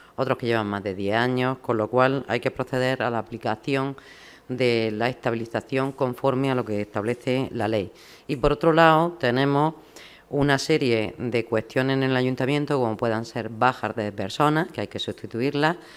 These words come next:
como puedan ser excedencias porque han pedido el traslado para irse a otras administraciones, pero su vacante sigue así, sigue aquí ocupada por su puesto. Eh,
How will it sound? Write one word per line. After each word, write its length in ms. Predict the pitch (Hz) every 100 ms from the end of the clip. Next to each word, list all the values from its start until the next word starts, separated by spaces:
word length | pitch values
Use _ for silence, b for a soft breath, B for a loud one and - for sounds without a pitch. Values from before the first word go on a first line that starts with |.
| B B -
como 220 | 113 113
puedan 280 | 120 107 107
ser 220 | - 123
excedencias 680 | 113 - 107 127 123 120 107
porque 340 | - 113 - 104
han 120 | 107
pedido 240 | 113 107
el 60 | 104
traslado 420 | 110 107 117 113
para 160 | 107 98
irse 260 | 110 -
a 80 | 101
otras 220 | 98 104
administraciones, 800 | 110 110 104 104 - 143 139 110 B B B
pero 120 | - 120
su 280 | - 113 110
vacante 720 | 113 110 127 131 127 113 101 B B B B
sigue 300 | - 139 120
así, 400 | 110 135 123 -
sigue 280 | - 147 127
aquí 200 | 113 131
ocupada 460 | 123 113 123 117 110
por 120 | 117
su 160 | 135
puesto. 500 | - - 120 - 226 - B 120 B 110 B
Eh, 580 | 147 127 123 120 117